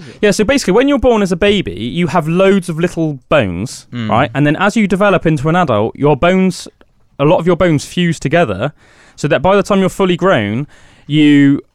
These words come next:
Speaker 2: have about half as many bones as you do when you were born as a baby.
Speaker 3: Hmm.
Speaker 2: Babies have loads of tiny bones.
Speaker 3: Hmm.
Speaker 2: Adults have not so many big bones,
Speaker 3: I always
Speaker 2: essentially.
Speaker 3: find it crazy on the babies as well. At the top of the head, you've got that area that's open,
Speaker 2: Yes.
Speaker 3: and it's
Speaker 2: Really
Speaker 3: almost like
Speaker 2: weird,
Speaker 3: an
Speaker 2: like a little
Speaker 3: egg yolk or
Speaker 2: weird
Speaker 3: something.
Speaker 2: dip.
Speaker 3: Yeah.
Speaker 1: Yeah.
Speaker 3: You can, yeah,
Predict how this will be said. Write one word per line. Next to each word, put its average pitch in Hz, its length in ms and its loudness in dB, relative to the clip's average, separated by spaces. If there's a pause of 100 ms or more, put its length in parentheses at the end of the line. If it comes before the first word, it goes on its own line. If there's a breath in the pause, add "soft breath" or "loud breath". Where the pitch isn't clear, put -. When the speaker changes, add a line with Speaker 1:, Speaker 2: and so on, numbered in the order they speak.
(140)
Speaker 2:
have 156 240 -4
about 139 220 -2
half 160 340 -2
as 131 80 -6
many 139 200 2
bones 135 300 2
as 104 100 -6
you 117 80 -4
do 120 160 0
when 117 120 0
you 113 80 0
were 113 60 0
born 110 280 -2
as 101 80 -6
a 107 40 -6
baby. 110 360 -4
Speaker 3:
Hmm. 117 80 -10
Speaker 2:
Babies 180 240 0
have 165 160 0
loads 190 240 2
of 170 60 -6
tiny 202 280 0
bones. 208 420 2
Speaker 3:
Hmm. 120 100 -8
Speaker 2:
Adults 160 260 0
have 156 160 0
not 170 180 0
so 165 120 0
many 147 240 2
big 143 180 -2
bones, 101 480 -4
Speaker 3:
I 175 40 0
always - 60 0 (180)
Speaker 2:
essentially. - 180 2
Speaker 3:
find 175 160 2
it 143 60 -6
crazy 165 300 0
on 147 60 0
the 139 60 0
babies 139 340 0
as 117 100 -6
well. 143 160 0
At 104 120 -6
the - 60 -14
top 127 140 -2
of - 40 -16
the 120 80 -6
head, 120 240 -4
you've 101 120 -10
got - 180 -12
that 98 140 -8
area 113 300 -2
that's 110 220 -10
open, 131 160 0 (100)
Speaker 2:
Yes. 95 400 -10 (140)
Speaker 3:
and 107 100 -2
it's 123 100 -4
Speaker 2:
Really 143 120 2 (100)
Speaker 3:
almost 120 60 0
like 110 100 -4
Speaker 2:
weird, 123 200 0
Speaker 3:
an 135 80 0
Speaker 2:
like 123 100 -6
a - 20 -2
little 127 160 -2
Speaker 3:
egg 120 60 -4
yolk 113 80 -8
or - 60 -4
Speaker 2:
weird 127 100 0
Speaker 3:
something. 117 180 -2
Speaker 2:
dip. 127 160 2
Speaker 3:
Yeah. 120 80 4
Speaker 1:
Yeah. 110 240 0
Speaker 3:
You 120 140 -4
can, - 40 -
yeah, 117 280 -2